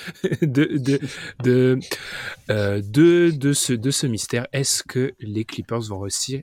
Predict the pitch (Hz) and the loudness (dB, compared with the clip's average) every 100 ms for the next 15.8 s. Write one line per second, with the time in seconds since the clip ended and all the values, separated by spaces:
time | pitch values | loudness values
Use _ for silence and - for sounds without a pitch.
0 | - - 104 - 117 - 110 107 113 95 | -10 -16 -14 -10 -12 -8 -8 -4 -6 -6
1 | - 156 131 107 135 127 107 - 113 123 | -4 -4 -2 -2 -2 -2 -6 -6 -8 -8
2 | 120 110 135 - 110 107 104 98 131 - | -4 0 -2 -2 -10 -6 -4 -4 -4 -6
3 | - - - - 190 196 - 165 - 165 | -12 -20 -18 -10 -8 -6 -4 -4 -4 -4
4 | 147 143 147 135 110 - 120 110 104 104 | -4 -6 -6 -4 -6 -6 -6 -6 -8 -2
5 | 139 156 151 127 123 - 123 - - 180 | -2 -2 -6 -6 -6 -4 -6 -4 -4 -6
6 | - 120 147 135 135 143 - - - 123 | -8 -6 -4 -4 -6 -10 -10 -10 -6 -6
7 | - - 175 165 131 110 101 - 160 _ | -6 -6 -4 -2 -2 -2 -6 -6 -8 _
8 | 120 104 139 - - 143 - 110 117 135 | -10 -6 -8 -8 -8 -6 -6 -2 -2 -2
9 | - - _ _ 123 147 143 - 107 - | -6 -20 _ _ -2 0 0 -2 -4 -4
10 | 107 - - 110 - 107 101 117 113 113 | -6 -6 -8 -8 -4 -4 -2 0 0 0
11 | 107 98 - 160 123 113 - - - - | -2 -2 -4 -4 2 2 0 -10 -16 -2
12 | 180 - 185 185 - 165 156 139 139 - | 0 2 0 -2 -2 -2 -2 -2 -4 -2
13 | 147 127 107 135 143 147 147 131 127 - | -2 -4 -6 -4 -2 0 0 0 -2 -4
14 | 123 123 131 135 131 - 117 - 117 - | -4 -4 -4 -6 -6 -6 -6 -6 -6 -4
15 | 117 110 120 123 123 117 110 | -6 -4 -6 -4 -2 0 0